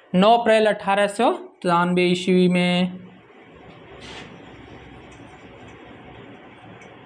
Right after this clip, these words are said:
नौ अप्रैल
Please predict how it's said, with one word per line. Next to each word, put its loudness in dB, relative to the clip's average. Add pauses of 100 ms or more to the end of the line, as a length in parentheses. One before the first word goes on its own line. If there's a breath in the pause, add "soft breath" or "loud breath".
(960)
नौ 2
अप्रैल 0